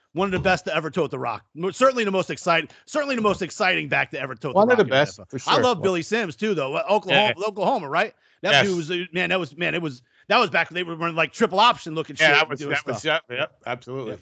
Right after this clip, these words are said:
Speaker 1: Yeah.
Speaker 2: Yep.
Speaker 1: I saw a documentary not that long ago about, uh, Marcus Dupree, who's another
Speaker 2: Yep.
Speaker 1: Oklahoma running back, about the
Speaker 2: Yep.
Speaker 1: same era, big, strong, fast, game breaking, all that kind of stuff, but, uh, didn't do too much in the pros, I don't think. But,
Speaker 2: No, yeah, I
Speaker 1: um,
Speaker 2: think they both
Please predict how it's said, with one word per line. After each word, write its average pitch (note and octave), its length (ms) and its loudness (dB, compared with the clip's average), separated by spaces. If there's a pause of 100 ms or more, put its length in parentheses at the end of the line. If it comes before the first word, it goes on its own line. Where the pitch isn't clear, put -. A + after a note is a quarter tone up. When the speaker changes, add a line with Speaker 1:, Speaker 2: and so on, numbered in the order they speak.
(120)
Speaker 1:
Yeah. A#2 140 -10
Speaker 2:
Yep. - 80 -6
Speaker 1:
I - 40 -4
saw B3 220 0
a A3 40 0
documentary A3+ 520 -6
not G3 160 -2
that F3+ 120 -8
long F3+ 140 -4
ago D#3+ 140 -6 (200)
about, C3+ 240 -8
uh, B2+ 140 -4
Marcus E3+ 380 2
Dupree, D#3+ 460 0
who's B2 120 -8
another D#3 220 2
Speaker 2:
Yep. D3+ 80 -2
Speaker 1:
Oklahoma C#3+ 400 -4
running C#3 240 -4
back, C#3 200 -2
about F3 180 0
the F#3 80 -6
Speaker 2:
Yep. - 40 -10
Speaker 1:
same F3+ 340 -4
era, F3+ 360 2 (320)
big, A3 260 2
strong, G3+ 540 0
fast, G#3 500 0 (320)
game G3+ 280 -2
breaking, F#3+ 340 -4
all D#3+ 140 0
that D#3 120 -2
kind D3 160 -6
of C3+ 80 -10
stuff, C#3 320 -6
but, B2 140 -8
uh, A#2 160 -6
didn't C#3+ 340 -6
do D3+ 140 -10
too - 120 -10
much C#3 180 -4
in A#2+ 40 -10
the A2 60 -8
pros, C3+ 320 0
I - 20 -4
don't A2 160 -6
think. G2+ 220 -10
But, G2+ 160 -8 (240)
Speaker 2:
No, C#3+ 180 -6
yeah, A#2+ 120 4
I - 40 6
Speaker 1:
um, A#2+ 120 2
Speaker 2:
think A2+ 100 -2 (100)
they - 80 -20
both F#3+ 140 -14